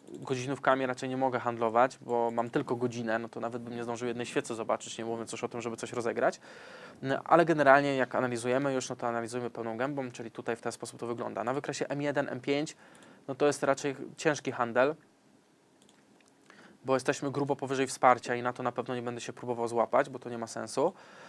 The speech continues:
E, a z kolei shorta jesteśmy w środku ruchu, więc t-, dla mnie jakby nie ma setupu tutaj do rozegrania.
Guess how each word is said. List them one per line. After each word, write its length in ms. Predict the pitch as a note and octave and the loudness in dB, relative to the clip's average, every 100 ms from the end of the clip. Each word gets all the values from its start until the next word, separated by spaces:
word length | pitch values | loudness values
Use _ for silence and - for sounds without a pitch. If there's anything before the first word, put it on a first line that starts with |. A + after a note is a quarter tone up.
| - - | -16 -4
E, 260 | A#2+ - | -2 2
a 40 | C#3 | 0
z 80 | - | 2
kolei 360 | D3+ D3 D3 | 6 8 6
shorta 520 | - C#3 C3+ D3 D#3 | 6 4 6 8 8
jesteśmy 340 | D3+ C3+ - D3 | 6 -2 -8 -8
w 40 | |
środku 320 | - C#3+ - | -6 -6 2
ruchu, 320 | D3+ D3+ - A2+ | 4 4 2 -2
więc 360 | A2+ A2+ - | -2 -6 -16
t-, 260 | - _ - - - - - | -20 _ -20 -20 -20 -20 -12
dla 180 | A2+ B2 | -2 0
mnie 120 | C#3 | 2
jakby 280 | C3 B2+ C3 | 0 0 -4
nie 120 | C#3 | -2
ma 100 | C3+ | -2
setupu 420 | - B2+ A#2+ A#2 | -2 6 6 4
tutaj 200 | - A2+ | -4 -4
do 60 | A#2 | 0
rozegrania. 520 | A#2 A#2+ A#2 G#2+ | 0 0 0 -2